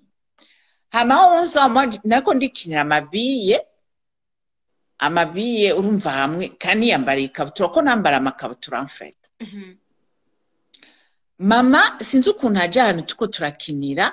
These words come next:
Speaker 1: je mbona arandavye. Mm. Hama nanje ndavye nsanga akatashi kama-,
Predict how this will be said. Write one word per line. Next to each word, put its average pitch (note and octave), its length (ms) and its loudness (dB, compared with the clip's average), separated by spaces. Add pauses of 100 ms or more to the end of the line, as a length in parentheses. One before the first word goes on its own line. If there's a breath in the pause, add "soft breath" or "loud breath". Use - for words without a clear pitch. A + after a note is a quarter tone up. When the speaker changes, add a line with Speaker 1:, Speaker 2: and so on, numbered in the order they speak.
(720)
Speaker 1:
je C#4 180 2
mbona F3 300 2
arandavye. C3+ 800 -4 (460)
Mm. G#3 140 -2 (920 soft breath)
Hama A#3+ 220 0
nanje F4+ 300 2
ndavye C4 420 2
nsanga E3 640 -2
akatashi - 800 -6
kama-, C3 380 -10